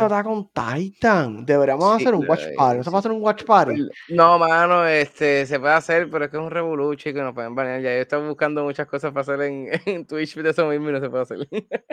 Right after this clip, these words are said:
Speaker 2: No, no, no,
Speaker 1: A
Speaker 2: no,
Speaker 1: una,
Speaker 2: no.
Speaker 1: a no, a una muchacha que
Speaker 2: La
Speaker 1: es como, mira
Speaker 2: banearon, por eso mismo te lo dije.
Speaker 1: Loco, sí, no,
Speaker 2: <laughs>
Speaker 1: mano,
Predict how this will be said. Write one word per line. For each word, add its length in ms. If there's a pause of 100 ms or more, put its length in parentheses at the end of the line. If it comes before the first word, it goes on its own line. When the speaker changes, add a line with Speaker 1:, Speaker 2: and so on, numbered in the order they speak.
(220)
Speaker 2:
No, 120
no, 80
no, 260
Speaker 1:
A 40
Speaker 2:
no, 100
Speaker 1:
una, 340
Speaker 2:
no. 80
Speaker 1:
a 80
no, 80
a 300
una 20
muchacha 420
que 120
Speaker 2:
La 80
Speaker 1:
es 60
como, 140
mira 240
Speaker 2:
banearon, 300
por 140
eso 160
mismo 180
te 80
lo 100
dije. 240
Speaker 1:
Loco, 560 (160)
sí, 120 (260)
no, 200
Speaker 2:
<laughs> 0
Speaker 1:
mano, 220